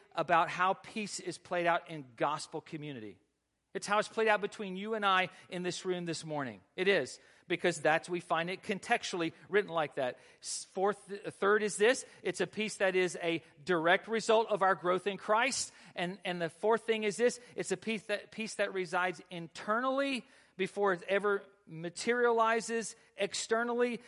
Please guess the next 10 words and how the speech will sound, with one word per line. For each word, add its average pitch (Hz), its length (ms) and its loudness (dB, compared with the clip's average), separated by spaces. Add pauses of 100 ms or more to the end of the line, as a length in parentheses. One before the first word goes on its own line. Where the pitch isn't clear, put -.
(120)
and 170 140 -4
sometimes 226 580 2
it 214 140 2
may 214 160 0
never 208 560 0 (140)
materialize 185 580 0
externally, 185 560 -4
but 175 160 4
it 180 80 2
resides 175 580 2